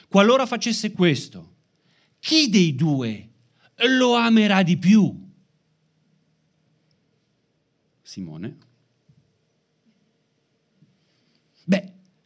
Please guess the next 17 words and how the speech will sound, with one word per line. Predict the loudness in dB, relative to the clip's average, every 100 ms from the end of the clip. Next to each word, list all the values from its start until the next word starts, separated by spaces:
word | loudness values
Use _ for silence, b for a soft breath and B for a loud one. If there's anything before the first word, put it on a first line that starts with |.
| _
quello | -18 -12 -8 -8
che | -8 -16 -18 -20 _ _ _ _ _
gli | -12 -10
doveva | -10 -10 -10
cinquecento | -10 -12 -14 -18 -20 -20
denari. | -14 -8 -8 -8 -12 _ _ _ _ _ _ _ _ _ _ _ _ _ _ _
E | -18
Gesù | -16 -16
gli | -16 -20
dice: | -20 -20 -20 -20 _ _ _ _ _ _ _
"Bravo, | -20 -20 -18 -18 -18 -20 _ _ _ _ _ _ _ _ _ b -14
hai | -12
giudicato | -10 -12 -14 -16 -20 -20
rettamente, | -20 -20 -20 -14 -14 -14 -16 -20 _ _ _ _ _ B B B
hai | -6 -6
risposto | -8 -10 -14 -14 -16
correttamente." | -14 -12 -12 -10 -6 -4 -4 -6 -12 -18